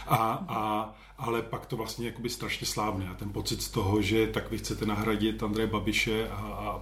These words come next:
takhle působíte, nemusí, eh, být úplně pro ně, eh, eh, prospěšná. Já bych možná udělal jakoby k-, krok od, eh,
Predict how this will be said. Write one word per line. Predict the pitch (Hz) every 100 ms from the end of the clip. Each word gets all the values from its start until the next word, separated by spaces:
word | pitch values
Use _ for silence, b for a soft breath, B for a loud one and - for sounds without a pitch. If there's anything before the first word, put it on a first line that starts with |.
| -
takhle | - 120
působíte, | - 107 - 107 107 120 117 B B B B
nemusí, | 113 110 110 - 113 117 123
eh, | 110 110 113
být | 104 107 123
úplně | - 117 117
pro | 117 113
ně, | 113 123
eh, | 123 107 110 113 117 117 117
eh, | -
prospěšná. | 110 95 - 104 - 110 110 B B B 107
Já | 110
bych | 151
možná | 139 139 180 185 147 - - - - - - -
udělal | 117 123 131 143
jakoby | 139 147
k-, | - 143 123 - - -
krok | 135 147 143 - -
od, | 123 123 - 123
eh, | 113 110 110